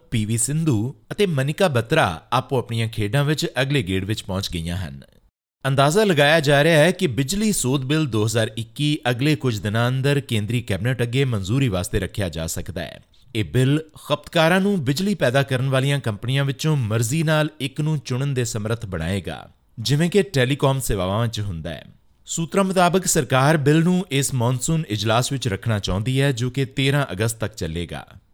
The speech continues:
ਇਸੇ ਦੌਰਾਨ ਕੌਮੀ ਰਾਜਧਾਨੀ ਦਿੱਲੀ ਦੇ ਜੰਤਰ ਮੰਤਰ ਤੇ ਜੁੜੀ ਕਿਸਾਨ ਸੰਸਦ ਦੇ ਸੰਦਰਭ ਵਿੱਚ ਕੇਂਦਰੀ ਖੇਤੀਬਾੜੀ ਮੰਤਰੀ ਨਰਿੰਦਰ ਸਿੰਘ ਤੋਮਰ ਨੇ ਕਿਹਾ ਕਿ ਸੰਸਦ ਤਾਂ ਇੱਕ ਹੀ ਹੁੰਦੀ ਹੈ ਜਿਸ ਨੂੰ ਜਨਤਾ ਚੁਣ ਕੇ ਭੇਜਦੀ ਹੈ। ਉਨ੍ਹਾਂ ਇੱਕ ਵਾਰ ਫਿਰ ਤੋਂ ਕਿਹਾ ਕਿ ਕਿਸਾਨਾਂ ਨੂੰ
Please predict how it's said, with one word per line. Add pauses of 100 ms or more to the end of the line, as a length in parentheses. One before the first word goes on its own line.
(220)
ਇਸੇ
ਦੌਰਾਨ (100)
ਕੌਮੀ
ਰਾਜਧਾਨੀ
ਦਿੱਲੀ
ਦੇ
ਜੰਤਰ
ਮੰਤਰ
ਤੇ
ਜੁੜੀ
ਕਿਸਾਨ
ਸੰਸਦ
ਦੇ
ਸੰਦਰਭ
ਵਿੱਚ (380)
ਕੇਂਦਰੀ
ਖੇਤੀਬਾੜੀ
ਮੰਤਰੀ
ਨਰਿੰਦਰ
ਸਿੰਘ
ਤੋਮਰ
ਨੇ
ਕਿਹਾ (400)
ਕਿ
ਸੰਸਦ
ਤਾਂ (100)
ਇੱਕ
ਹੀ
ਹੁੰਦੀ
ਹੈ
ਜਿਸ
ਨੂੰ (100)
ਜਨਤਾ
ਚੁਣ
ਕੇ
ਭੇਜਦੀ
ਹੈ। (320)
ਉਨ੍ਹਾਂ
ਇੱਕ
ਵਾਰ
ਫਿਰ
ਤੋਂ
ਕਿਹਾ
ਕਿ
ਕਿਸਾਨਾਂ
ਨੂੰ